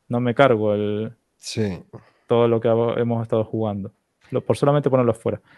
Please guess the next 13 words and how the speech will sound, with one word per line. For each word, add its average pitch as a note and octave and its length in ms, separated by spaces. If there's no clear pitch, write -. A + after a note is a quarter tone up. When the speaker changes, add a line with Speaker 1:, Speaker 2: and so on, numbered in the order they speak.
Speaker 2:
Yo A#2+ 140
tengo D3 200
Speaker 1:
Y D#3 40
Speaker 2:
una B2+ 160
duda, D3 640
tengo A#2+ 180
una B2 160
Speaker 1:
Sí. A2+ 80
Speaker 2:
duda, G2 420
un G#2+ 80
segundo, G#2 420
un G#2 140
inciso. F#2+ 680